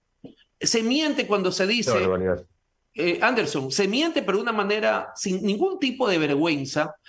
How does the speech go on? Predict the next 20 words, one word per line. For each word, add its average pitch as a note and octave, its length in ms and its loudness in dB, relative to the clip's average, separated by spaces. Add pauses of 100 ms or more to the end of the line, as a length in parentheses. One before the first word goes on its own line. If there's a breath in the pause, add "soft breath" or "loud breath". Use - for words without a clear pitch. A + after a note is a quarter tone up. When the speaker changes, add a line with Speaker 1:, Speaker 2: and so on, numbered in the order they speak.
(160 loud breath)
Speaker 1:
Se G#3 180 0
miente D4 360 0
cuando A3 240 0
se G#3 140 -2
dice, A#3 400 -2
y A3 60 -2
hay B3+ 80 0
gente C#4 240 -2
que - 80 0
le G3+ 80 2
encanta A3+ 300 0
repetir G3+ 360 0
mentiras, E3+ 460 0
¿no? E3 140 0
Y, A3 140 -2
"Ah, D#4+ 140 2
yo F4+ 180 2
repito D4+ 400 -2
porque A#3 180 -4
escuché". G3+ 440 -4